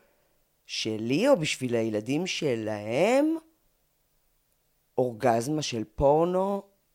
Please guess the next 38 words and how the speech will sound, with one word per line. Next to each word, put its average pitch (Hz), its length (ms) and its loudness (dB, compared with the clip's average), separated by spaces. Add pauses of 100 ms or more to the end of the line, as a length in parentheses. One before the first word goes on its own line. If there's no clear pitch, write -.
(340)
או 120 100 -4
של 117 200 -4
וירטואל 139 520 -2
ריאליטי, 123 920 -2 (440)
זה 104 260 -4
אולי 117 260 4
יותר 117 400 0
טוב 117 520 -2 (920)
מהריקוד 123 840 -2
המסי 120 600 -2
הזה 123 200 -4
של 113 340 -6
כאילו, 123 280 -8
"אוי, 151 140 -2
סליחה, 151 380 -6
דרכתי 127 400 -8
לך - 160 -10
על - 80 -10
שערות, 151 540 -6
אוי, 139 240 -8
זה, 127 180 -10 (240)
זה - 220 -14
לא 151 100 -4
היה 165 180 -6
טוב", 170 360 -12
זה - 240 -18
כאילו, 143 260 -6
"אוקיי, - 300 -8
אז - 60 -20
פעם 147 160 -12
הבאה - 200 -18 (100)
זה 165 80 -12
יהיה 165 80 -10
יותר 170 240 -14
טוב, - 240 -20
אני 127 180 -10
אוהבת 139 140 -8
אותך." - 160 -16